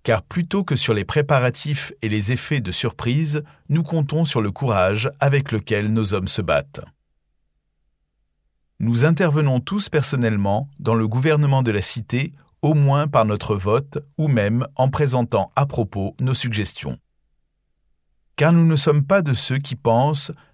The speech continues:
que les paroles nuisent à l'action. Nous estimons plutôt qu'il est dangereux de passer aux actes avant que la discussion nous ait éclairé sur ce qu'il y a à faire. Parmi toutes les cités, Athènes est aujourd'hui la seule qui puisse repousser un assaillant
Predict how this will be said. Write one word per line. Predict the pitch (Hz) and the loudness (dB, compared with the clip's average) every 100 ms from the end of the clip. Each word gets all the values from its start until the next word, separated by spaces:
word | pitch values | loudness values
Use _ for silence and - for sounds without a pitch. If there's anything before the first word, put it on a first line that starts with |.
| - | -6
que | 120 | -2
les | 98 | 0
paroles | 139 127 104 101 117 - | 2 2 2 0 0 -2
nuisent | 117 123 143 - | 0 2 2 2
à | 107 | 0
l'action. | 95 - - 69 62 _ _ _ _ _ _ _ _ - | 0 -4 -8 -8 -12 _ _ _ _ _ _ _ _ -2
Nous | 120 120 | 0 0
estimons | 143 - 151 127 | -2 0 0 2
plutôt | - 151 139 123 | 0 -4 -2 -2
qu'il | 165 120 | -2 -4
est | 110 | 0
dangereux | 123 143 135 131 151 | 2 2 2 2 0
de | |
passer | 120 110 - 117 | 0 0 0 -4
aux | - 113 98 | -2 0 2
actes | 110 - - - _ | 0 -2 -10 -10 _
avant | 135 143 147 170 | 2 4 2 2
que | 143 | 0
la | 107 | -2
discussion | 107 139 - 139 - 107 113 | 0 -2 -4 -6 -4 -2 0
nous | 139 113 | 2 0
ait | 107 | -2
éclairé | 120 - 104 90 101 | -4 -2 0 0 0
sur | - | -2
ce | 135 127 | -2 -4
qu'il | - 107 | -4 -2
y | 101 | 0
a | |
à | 82 | 0
faire. | - 85 60 57 - _ _ _ _ _ _ _ _ _ _ _ _ _ - | -2 -4 -4 -8 -16 _ _ _ _ _ _ _ _ _ _ _ _ _ 0
Parmi | 151 151 156 143 | 2 4 2 0
toutes | - 240 - | -2 -4 0
les | 143 | 0
cités, | 131 - 113 95 98 - _ _ | 0 -2 -6 -6 -6 -8 _ _
Athènes | 143 139 156 170 170 - | 0 0 2 2 2 0
est | 135 | -2
aujourd'hui | 151 135 143 135 147 | 0 0 0 0 0
la | 104 | 0
seule | - 151 170 165 | 0 0 0 -2
qui | 143 131 | -4 -8
puisse | - 131 - | -4 -4 -2
repousser | 110 123 139 143 - 151 - | 0 0 0 -2 -2 -2 -2
un | 90 | 0
assaillant | 110 127 127 107 98 113 | 0 0 0 0 -2 -4